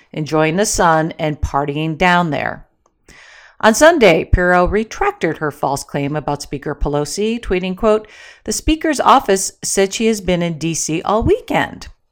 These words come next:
Pirro said she had based that on numerous reports that turned out to be wrong. Actually, C B S had reported on Thursday that Pelosi was not going, but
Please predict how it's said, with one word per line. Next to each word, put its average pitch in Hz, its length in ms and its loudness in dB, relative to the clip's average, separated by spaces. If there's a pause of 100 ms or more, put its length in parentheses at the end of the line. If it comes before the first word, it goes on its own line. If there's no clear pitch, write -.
(260)
Pirro 165 240 0
said 160 500 -2
she - 140 -6
had 180 200 -2
based 165 480 -4
that 156 320 0
on 147 280 -4
numerous 196 560 -2
reports 196 640 -2
that - 180 -6
turned 143 240 -4
out 139 160 -8
to 160 80 -10
be 175 160 -6
wrong. - 540 -6 (400)
Actually, - 260 -8
C - 200 -8
B 151 140 -4
S 151 180 -2
had 147 140 -6
reported 147 560 -6
on 143 160 -8
Thursday 160 760 -2
that 143 240 -10 (180)
Pelosi 139 340 -10
was 135 160 -12
not 202 240 -2
going, 147 360 -4
but 143 400 -6